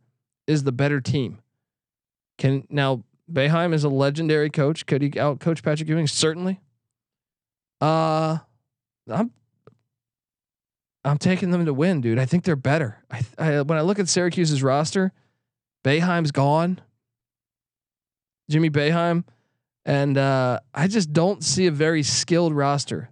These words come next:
Even my Syr-, I was in Vegas a couple weeks ago. Uh, and I was, uh, went to, to grab a late breakfast, and I sat at the bar solo.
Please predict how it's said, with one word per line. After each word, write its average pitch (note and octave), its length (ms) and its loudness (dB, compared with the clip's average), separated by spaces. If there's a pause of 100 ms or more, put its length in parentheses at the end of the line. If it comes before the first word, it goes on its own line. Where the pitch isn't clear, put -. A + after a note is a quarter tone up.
Even B3 260 2
my C#4 120 2
Syr-, B3 280 2
I B3 80 2
was C4 120 0
in B3+ 100 0
Vegas A3+ 300 0
a - 20 -16
couple D#3+ 200 -2
weeks C#3 200 -6
ago. A#2 220 -4 (720)
Uh, D#3+ 640 2
and E3+ 500 0
I D#3 60 2
was, D3+ 240 0
uh, D3+ 480 2
went F3+ 200 -2
to, E3 100 -2
to D#3 240 -4
grab E3 240 2
a D3 60 2
late C#3+ 360 0
breakfast, D#3 580 -2
and C#3+ 280 -2
I B2+ 80 0
sat E3 260 0
at C#3+ 80 -4
the C#3 60 -2
bar C#3 440 0 (120)
solo. D3+ 540 0